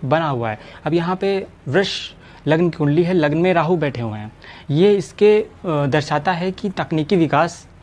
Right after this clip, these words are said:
एक समय पे उन्नति पहुँच गया। जैसे हम देख रहे हैं कि यह-, इस समय चंद्रमा और गुरु की दशा चल रही है, जो कि भारत को धीरे-धीरे प्रगति की ओर ले जाएगी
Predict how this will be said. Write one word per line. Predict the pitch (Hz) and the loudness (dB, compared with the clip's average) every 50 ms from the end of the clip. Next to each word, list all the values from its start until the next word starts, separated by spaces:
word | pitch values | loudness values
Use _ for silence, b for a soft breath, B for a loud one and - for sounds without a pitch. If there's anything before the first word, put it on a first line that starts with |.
| - - - | -10 -2 -2
एक | 165 156 | -2 -2
समय | - - 147 156 165 | 0 -2 -2 0 0
पे | 160 - 170 | -2 -2 0
उन्नति | 151 143 135 135 131 185 | 0 0 0 0 0 0
पहुँच | 180 170 175 165 170 156 | -2 0 -2 -4 -4 -2
गया। | 156 185 170 | -2 -2 0
जैसे | 143 147 196 170 170 175 175 B B B B B B | 0 0 0 0 -2 -2 -2 B B B B B B
हम | 151 147 | 2 4
देख | 160 185 190 190 | 4 4 4 4
रहे | 185 185 | 2 0
हैं | 190 | 0
कि | 185 - 202 | 0 0 0
यह-, | 196 175 165 180 - - | 0 0 0 -2 -2 -2
इस | 196 - | -2 -2
समय | - - 165 160 180 180 139 113 - - - B B B B B B B B - - - - - | 0 -2 0 0 0 0 -2 -4 -8 -14 -20 B B B B B B B B -20 -20 -20 -12 -6
चंद्रमा | - 156 160 151 156 165 185 196 214 | -2 0 2 4 4 6 4 4 4
और | 220 190 165 | 4 2 2
गुरु | 147 160 175 202 202 | 4 4 4 4 4
की | - 196 202 202 185 - - - - | 2 0 0 0 -2 -6 -12 -8 -4
दशा | 139 147 131 - 196 | -2 -2 0 0 -2
चल | - - 185 | -2 0 0
रही | 180 185 185 | 2 2 4
है, | 202 202 | 2 2
जो | 180 147 170 170 | 2 2 0 0
कि | 160 - 190 | 0 0 -2
भारत | 170 151 139 143 151 175 180 | 0 0 0 0 0 -2 0
को | - 196 | 2 2
धीरे-धीरे | 180 147 143 151 170 156 151 156 190 | 2 2 2 2 2 0 0 -2 -2
प्रगति | 180 - 156 139 143 - - 156 | -2 -2 0 -2 0 0 -2 -2
की | - 175 | 0 2
ओर | 160 151 | 2 2
ले | 143 139 | 2 2
जाएगी | 131 127 131 135 143 131 - - | 2 0 0 -2 -2 -4 -8 -14